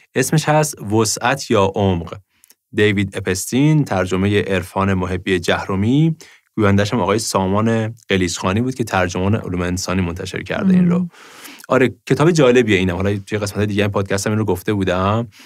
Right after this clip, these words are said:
Speaker 1: در مورد این موضوع حرف می‌زنه که آیا خوبه که از بچگی کلاً سراغ یه موضوع بریم و تا آخر اونو بریم. مثلاً مثال شروع کتاب چیزه، مثلاً یه بچه‌ای که از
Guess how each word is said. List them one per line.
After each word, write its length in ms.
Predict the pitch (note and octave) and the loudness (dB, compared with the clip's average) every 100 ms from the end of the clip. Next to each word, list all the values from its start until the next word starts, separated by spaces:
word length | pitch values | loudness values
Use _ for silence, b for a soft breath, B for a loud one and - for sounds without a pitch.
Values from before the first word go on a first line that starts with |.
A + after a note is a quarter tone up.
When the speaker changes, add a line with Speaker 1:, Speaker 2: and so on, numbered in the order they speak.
| B _ | B _
Speaker 1:
در 100 | A2 | 2
مورد 160 | G#2+ A#2 | 2 4
این 80 | D#3 | 4
موضوع 280 | C3 B2 C3+ | 4 4 2
حرف 200 | C#3+ C#3+ | 2 0
می‌زنه 260 | C3+ C#3 | 0 0
که 440 | C#3 C#3 C3+ C3+ C3 B B B _ | 0 0 0 -2 -4 B B B _
آیا 400 | G#2+ A#2 A#2+ B2 | 2 4 6 4
خوبه 240 | A#2 A#2 A#2 | 2 -2 0
که 100 | A2 | 0
از 160 | G2 | 0
بچگی 320 | F#2+ F#2 - A2 | 0 -2 -4 -2
کلاً 200 | G#2+ G#2+ | 0 2
سراغ 220 | G#2 A2+ | 2 2
یه 180 | A2+ A#2+ | 4 4
موضوع 320 | A2+ G#2 G#2+ | 4 4 2
بریم 120 | A2+ | 2
و 40 | |
تا 160 | G#2 F2+ | 2 0
آخر 160 | E2 G#2 | 0 0
اونو 180 | A2+ | 0
بریم. 320 | G2+ F#2 F#2 F2 | 2 2 0 -2
مثلاً 200 | F2+ G2 | 0 0
مثال 260 | F2+ F#2+ | 2 -2
شروع 260 | - - F#2+ | -2 -2 -2
کتاب 340 | G2 G#2+ G#2+ - B B _ | 0 -2 -2 -8 B B _
چیزه، 220 | G#2+ F2 | -4 -2
مثلاً 160 | D2+ G#2+ | -2 -2
یه 40 | |
بچه‌ای 440 | G2 F2+ - G#2 | 0 -2 -2 -2
که 380 | G2 G#2+ G2+ G2 G2 B _ | 0 0 2 0 -2 B _
از 480 | F2+ F2+ E2 E2 | -2 -2 -2 -6